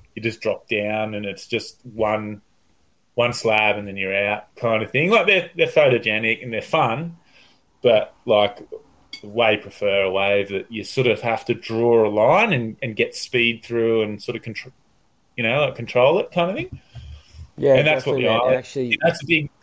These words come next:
Speaker 2: I,
Speaker 1: big slingshot,
Speaker 2: I
Speaker 1: you know? Sorry,
Speaker 2: Yeah,
Speaker 1: you know.
Speaker 2: yeah, yeah. One, one, no, no, no, no, hundred percent. <laughs> It's all good. I'm, I'm the same. I was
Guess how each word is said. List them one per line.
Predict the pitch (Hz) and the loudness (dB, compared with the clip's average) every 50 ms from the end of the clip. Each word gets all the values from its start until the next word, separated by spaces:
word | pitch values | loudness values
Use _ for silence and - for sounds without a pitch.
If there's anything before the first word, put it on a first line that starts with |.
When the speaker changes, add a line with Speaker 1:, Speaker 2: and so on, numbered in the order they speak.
| _ _ - | _ _ -6
Speaker 2:
I, | 127 135 147 | -4 0 2
Speaker 1:
big | 160 160 147 131 | 2 2 2 0
slingshot, | - - - - - 139 139 135 139 143 135 - - 123 107 220 - - | -4 -6 -8 -8 -6 -4 -4 -4 -2 -2 -2 2 4 4 4 4 0 -6
Speaker 2:
I | - | -12
Speaker 1:
you | - 131 117 | -10 -8 -6
know? | 117 127 151 190 208 202 - _ _ _ _ _ _ _ _ _ _ _ _ _ _ - - | -4 -2 -2 -4 -4 -6 -10 _ _ _ _ _ _ _ _ _ _ _ _ _ _ -20 -20
Sorry, | - - - 107 101 120 | -4 2 4 4 4 4
Speaker 2:
Yeah, | 127 127 123 113 | 4 2 2 0
Speaker 1:
you | 101 | 2
know. | 117 135 | 4 4
Speaker 2:
yeah, | 143 143 | 6 6
yeah. | 139 127 120 | 6 6 4
One, | 120 117 120 - - | 2 0 -4 -6 -6
one, | 110 110 110 - - _ _ _ - | -6 -8 -8 -8 -12 _ _ _ -2
no, | 147 156 175 190 185 | 0 2 4 6 6
no, | 165 160 | 6 6
no, | 151 147 143 | 4 4 4
no, | 143 147 135 117 110 | 4 4 2 2 0
hundred | 120 131 127 113 113 | 0 -2 -2 -2 -2
percent. | 107 117 - 117 131 | -6 -8 -10 -12 -12
<laughs> | - | -12
It's | - - 147 | -4 0 0
all | 143 123 135 | 2 2 2
good. | 117 127 120 117 113 | 2 2 2 2 2
I'm, | 113 110 | 2 0
I'm | 82 113 120 120 | 0 -2 -2 -2
the | 113 | -4
same. | 104 - 113 110 104 101 104 | -4 -4 -4 -2 -2 -2 -4
I | 101 95 98 | -4 -6 -6
was | 101 101 | -8 -10